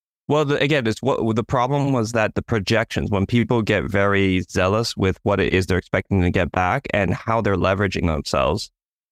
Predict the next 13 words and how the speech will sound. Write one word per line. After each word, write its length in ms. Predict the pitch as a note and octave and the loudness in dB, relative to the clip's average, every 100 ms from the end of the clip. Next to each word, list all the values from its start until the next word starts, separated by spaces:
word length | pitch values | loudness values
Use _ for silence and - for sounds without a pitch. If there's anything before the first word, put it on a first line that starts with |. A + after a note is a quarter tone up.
| _ _ _ _ _ _ _ | _ _ _ _ _ _ _
your, 500 | G2 G#2 G2+ G2 E2+ - | 0 2 4 2 0 0
things 260 | A#2+ A2+ | 0 2
just 220 | - G2+ | 0 0
don't 220 | - G2+ - | 0 -2 -2
pan 260 | G2+ F#2+ | -2 0
out 180 | F#2+ F2 | 0 2
when 180 | E2 F#2+ | 2 2
you're 340 | F#2 F2 E2 - _ | 2 0 -2 -6 _
only 280 | A2+ G#2+ G2 | 0 2 0
optimistic, 840 | - F#2+ - - F#2+ F#2+ - - _ _ _ _ _ _ _ _ _ _ _ | 0 -4 -4 -2 -2 0 -6 -10 _ _ _ _ _ _ _ _ _ _ _
basically, 440 | G2 F2+ - F2 F2 | 0 0 0 -4 -2
right? 200 | G2 G#2 | 0 0
So 300 | - G#2 | 0 0